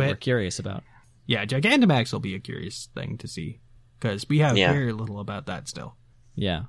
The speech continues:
Speaker 1: I think that'll be cool. That'll be a really neat one. But yeah, so that's kind of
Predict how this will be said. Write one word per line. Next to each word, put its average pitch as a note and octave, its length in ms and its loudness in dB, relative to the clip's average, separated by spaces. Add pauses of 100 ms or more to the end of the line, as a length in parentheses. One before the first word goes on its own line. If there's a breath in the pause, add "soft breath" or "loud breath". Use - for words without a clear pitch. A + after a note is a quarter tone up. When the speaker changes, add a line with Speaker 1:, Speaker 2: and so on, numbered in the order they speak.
(120)
Speaker 1:
I - 100 -4
think B2 240 -2
that'll F#2+ 240 -2
be - 220 -10
cool. F2+ 420 -10 (120)
That'll A#2+ 200 -2
be G2+ 120 -4
a F2+ 40 -4
really F#2 260 -6
neat F#2 220 -4
one. G2 220 -6 (440)
But B3 200 2
yeah, F4+ 160 -4 (680 soft breath)
so - 220 4
that's G3+ 300 4
kind A#3 200 6
of - 280 2